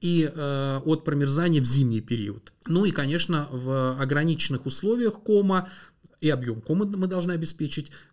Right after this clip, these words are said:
Э, мы при промывном режиме, при постоянном поливе мы вымываем питательные вещества, поэтому нам надо подкармливать эти растения в контейнерах.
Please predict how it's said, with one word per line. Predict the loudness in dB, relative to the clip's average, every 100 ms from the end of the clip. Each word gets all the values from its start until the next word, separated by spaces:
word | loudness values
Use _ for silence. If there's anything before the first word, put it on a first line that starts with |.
| -10
Э, | -6 -4 -4 -4 -4 -4 -4
мы | -4 0 2 2
при | 0 -2
промывном | 0 2 4 4 4
режиме, | 2 4 4 4
при | 2 -2
постоянном | -2 -2 0 -2 -2
поливе | -2 0 0 2
мы | 2 2
вымываем | 2 4 6 4 2 2
питательные | -2 -4 -4 -4 -4
вещества, | -4 -6 -8 -6
поэтому | -4 -2 -2
нам | 0
надо | 0 -2
подкармливать | -4 -8 0 2 2 0 -4 -6
эти | -8
растения | -4 -4 -4 -8 -12
в | -12
контейнерах. | -14 -12 -12 -12